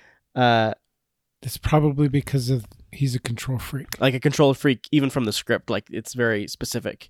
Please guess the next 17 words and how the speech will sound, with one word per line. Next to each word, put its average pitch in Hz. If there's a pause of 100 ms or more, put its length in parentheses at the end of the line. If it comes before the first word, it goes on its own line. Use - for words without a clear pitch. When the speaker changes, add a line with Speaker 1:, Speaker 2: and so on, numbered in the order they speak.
(160)
Speaker 2:
Yeah. 117 (400)
Speaker 1:
Um, 107 (680)
so 135
I, 123
I 131
can 117
see -
that. 101
And, 127 (1040)
uh, 170
yeah, 208
I 147
just, 180
I 170
just 185
think, 190 (100)
um, 143